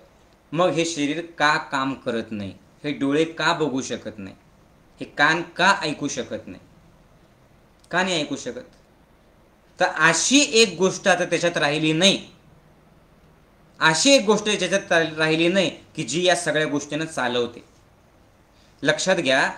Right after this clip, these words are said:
हे सगळे इंद्रिय आहेत, हे साधन आहेत. म्हणजे डोळे म्हणजे काय? कॅमेरा आहे. पण कॅमेरा त्याचा तसं चालेल का? नाही.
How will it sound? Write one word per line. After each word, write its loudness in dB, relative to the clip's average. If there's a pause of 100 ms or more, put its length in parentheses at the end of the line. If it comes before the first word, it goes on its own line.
(240)
हे 0
सगळे 2 (380)
इंद्रिय 2
आहेत, 0
हे -10
साधन 0
आहेत. -6 (920)
म्हणजे -4
डोळे 6
म्हणजे 2
काय? 0
कॅमेरा 2
आहे. -4
पण -4
कॅमेरा 0
त्याचा -2 (100)
तसं -4
चालेल 0
का? -2 (300)
नाही. -2